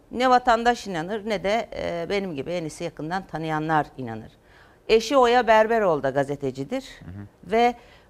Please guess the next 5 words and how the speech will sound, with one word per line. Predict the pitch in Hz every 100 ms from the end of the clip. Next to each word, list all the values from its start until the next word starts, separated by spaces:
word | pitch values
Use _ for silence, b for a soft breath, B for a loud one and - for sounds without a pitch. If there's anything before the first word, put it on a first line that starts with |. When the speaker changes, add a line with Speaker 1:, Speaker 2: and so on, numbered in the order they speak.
| -
Speaker 1:
ben | 208
hatırlıyorum, | 208 202 202 208 226 285 214 139 175 - b b -
ak | 190 -
Parti'nin | 196 185 190 190
kuruluş | 185 185 196 196